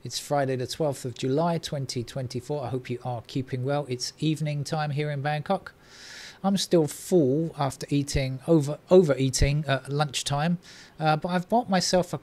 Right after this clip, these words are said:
croissant for later on in the evening. Um, <laughs> croissants have been off my diet for the last eight months, uh, but I've, I've got myself an almond and chocolate croissant from Eric. I don't, is it pronounced Kaiser or Kaiser? I don't really know how to pronounce it, but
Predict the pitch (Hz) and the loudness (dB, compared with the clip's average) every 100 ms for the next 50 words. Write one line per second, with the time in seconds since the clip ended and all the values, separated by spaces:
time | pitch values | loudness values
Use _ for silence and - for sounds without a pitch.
0 | - - 170 156 - - 127 123 - 143 | -12 -6 -4 -2 -2 -2 -4 -6 -6 -4
1 | 127 127 - - 147 135 147 - 143 131 | -2 -4 -10 -16 -4 0 0 -2 -6 -6
2 | 127 123 123 131 127 123 117 113 - - | -4 -6 -4 -4 -4 -6 -6 -8 -14 -20
3 | - - _ 143 135 135 139 135 135 135 | -20 -20 _ -4 0 0 0 -2 -4 -8
4 | _ - 143 - 160 - - - - 214 | _ -8 -2 0 0 -4 -18 -18 -2 0
5 | 262 208 175 170 160 - 170 170 - 151 | 2 0 0 0 0 0 0 0 -2 0
6 | 147 143 - - - 139 147 151 131 123 | 2 0 -4 -16 -10 2 4 4 2 -2
7 | 147 131 135 135 - - 147 156 151 139 | -2 0 2 0 -2 -4 -2 -2 -2 -4
8 | 120 120 - - - - - - 131 131 | -4 -6 -6 -8 -14 -20 -18 -6 -4 -2
9 | 131 135 139 139 131 127 135 156 139 131 | -4 -4 -4 -4 -6 -6 -8 -6 -6 -4
10 | - 131 135 131 156 175 180 147 135 127 | -2 -4 -6 -6 -2 0 0 -2 -4 -6
11 | - 135 127 - - 131 - 139 - 135 | -6 -6 -8 -8 -6 -4 -4 -6 -6 -8
12 | 135 - 185 214 - _ _ - 170 180 | -8 -2 -2 -2 -8 _ _ -8 -4 -2
13 | 240 190 196 - 202 190 180 - - 175 | -2 -2 -4 -4 -2 -2 -2 -6 -2 0
14 | 185 170 180 151 - - 151 147 127 113 | 0 0 -2 -4 -8 -6 -2 -2 -4 -6
15 | 123 160 143 135 131 123 135 123 - 123 | -6 -6 -6 -4 -4 -6 -6 -10 -10 -8
16 | 117 - 123 - 127 | -8 -8 -12 -10 -12